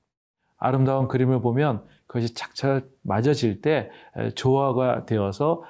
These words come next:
아름다운 멋진, 어, 걸작이 되는 것이죠. 예수 믿는 사람들이 많이 모여 있을 때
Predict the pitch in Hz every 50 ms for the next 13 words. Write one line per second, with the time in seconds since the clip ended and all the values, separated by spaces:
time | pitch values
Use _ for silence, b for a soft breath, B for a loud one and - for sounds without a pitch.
0 | B B B B - - 95 107 117 117 117 117 120 123 120 117 110 110 104 -
1 | - - 139 123 104 - - _ - - 104 107 110 113 - - - - 131 135
2 | b b b b b _ - - 117 117 110 - 127 113 123 113 117 110 113 120
3 | 120 113 113 113 - - - - 110 - - b b b b b b b b b
4 | b _ - 135 131 - 151 151 147 143 139 139 120 131 127 127 123 117 120 120
5 | 123 110 101 - - - - 135 147 147 139 135 139 143 143 123 127 - 123 110
6 | - - 165 170 143 127